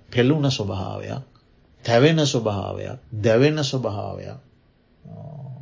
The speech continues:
වෙනස්කම් ඇති කරන ස්වභාවයක් හටගන්න.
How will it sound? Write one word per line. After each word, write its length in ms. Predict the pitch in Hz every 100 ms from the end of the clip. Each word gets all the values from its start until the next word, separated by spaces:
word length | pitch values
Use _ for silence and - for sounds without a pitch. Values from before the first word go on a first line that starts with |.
| 135 - - - _
වෙනස්කම් 800 | 107 120 139 135 - - 135 131
ඇති 320 | 135 107 117 110
කරන 300 | 107 104 104
ස්වභාවයක් 800 | - 101 98 107 104 98 120 - _ _
හටගන්න. 460 | - 127 131 -